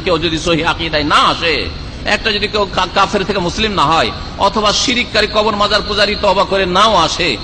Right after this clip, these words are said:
বিদাতি বিদাত ছেড়ে নাও আসে, বেনামাজি নামাজ নাও ধরে, তো আফসোস করার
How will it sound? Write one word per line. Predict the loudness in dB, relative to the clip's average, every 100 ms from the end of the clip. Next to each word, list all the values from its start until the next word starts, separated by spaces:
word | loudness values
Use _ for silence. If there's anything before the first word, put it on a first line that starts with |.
| -8 -6
বিদাতি | -2 0 0 -2
বিদাত | -2 0 0
ছেড়ে | 0 0
নাও | 4 4 6
আসে, | 4 4 0 -2 -4 -4
বেনামাজি | 0 2 2 2 2 0 0 0
নামাজ | 2 2 0
নাও | 2 4 4
ধরে, | 4 4 4 2 -2 -8 -4
তো | 0
আফসোস | 0 0 -2 0
করার | 2